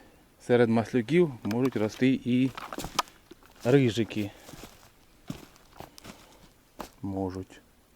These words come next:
Може, знайду. Треба дивитися. Ну, хтось різав. Так тут повно маслюків. Повно прям. О,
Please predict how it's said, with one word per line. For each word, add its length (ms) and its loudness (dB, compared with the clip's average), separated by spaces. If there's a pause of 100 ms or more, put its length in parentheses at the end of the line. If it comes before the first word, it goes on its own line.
(260)
Може, 200 -4
знайду. 400 -6 (300)
Треба 200 -4
дивитися. 420 -6 (1120)
Ну, 100 -2
хтось 300 2
різав. 440 4 (2250)
Так 120 -4
тут 160 -4
повно 340 6
маслюків. 560 -6 (2000)
Повно 400 0 (160)
прям. 240 -10 (1900)
О, 300 2